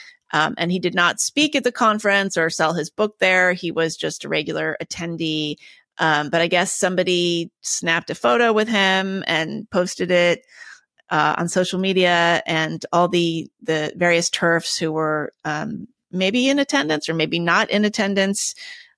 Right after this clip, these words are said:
uh, reacted and said that this was an unsafe situation at the conference because just by definition of being an autogynephile, he would have been aroused by his very presence there in a dress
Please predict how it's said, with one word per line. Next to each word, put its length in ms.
uh, 320
reacted 560
and 160
said 200
that 120
this 180
was 160
an 120
unsafe 360
situation 880
at 100
the 80
conference 520
because 560
just 180
by 120
definition 500
of 60
being 180
an 160
autogynephile, 800
he 140
would 120
have 140
been 160
aroused 840
by 140
his 200
very 260
presence 540
there 320
in 320
a 80
dress 500